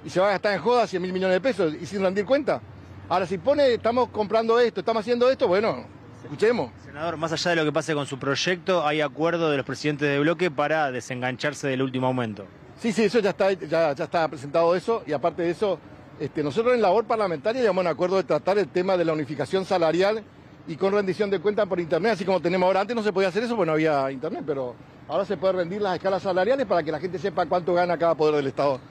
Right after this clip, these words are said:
Speaker 2: ¿Qué
Speaker 1: Cua-,
Speaker 2: piensa?
Speaker 1: cada ente autárquico y cada cuerpo diplomático. Hay gente que está cruzando el Chaco acá, gana veinte mil dólares.
Speaker 2: ¿Qué piensa del enojo del Ejecutivo con Villarruel?
Speaker 1: No, no, no sé si están enojados. Ella dice que no, nada más que ella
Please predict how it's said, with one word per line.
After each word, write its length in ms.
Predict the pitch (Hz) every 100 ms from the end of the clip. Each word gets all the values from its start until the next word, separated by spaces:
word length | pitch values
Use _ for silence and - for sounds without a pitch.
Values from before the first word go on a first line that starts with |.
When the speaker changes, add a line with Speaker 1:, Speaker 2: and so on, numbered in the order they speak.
| -
Speaker 2:
¿Qué 100 | 165
Speaker 1:
Cua-, 80 | 214
Speaker 2:
piensa? 180 | 208 170
Speaker 1:
cada 160 | 254
ente 120 | 254 233
autárquico 540 | - 254 277 254 254
y 120 | 220
cada 760 | 175 - 226 254 294 269 185 131 - - - -
cuerpo 240 | 208 196
diplomático. 420 | 190 180 254 240
Hay 80 | 202
gente 200 | 190 233
que 80 | 226
está 140 | 220
cruzando 340 | 214 190 233 220
el 40 |
Chaco 200 | 208 233
acá, 140 | 247 247
gana 200 | 226 220
veinte 260 | 202 190
mil 140 | 196 180
dólares. 380 | 151 135 127
Speaker 2:
¿Qué 60 | 110
piensa 220 | 185 -
del 80 | 156
enojo 260 | 147 160 151
del 100 | 143
Ejecutivo 540 | 139 139 139 135 151
con 140 | 135 131
Villarruel? 440 | 123 127 139 123 113 - - - - - - - - -
Speaker 1:
No, 120 | 208
no, 160 | 208 185
no 100 | 180
sé 140 | 247
si 100 | 196
están 160 | 180 170
enojados. 580 | 170 160 185 165 185 180 - 175
Ella 160 | 185
dice 240 | 202 202 185
que 100 | 190
no, 240 | 208 214 -
nada 180 | 156 175
más 160 | 180 180
que 140 | 175
ella 420 | 170 190 160 135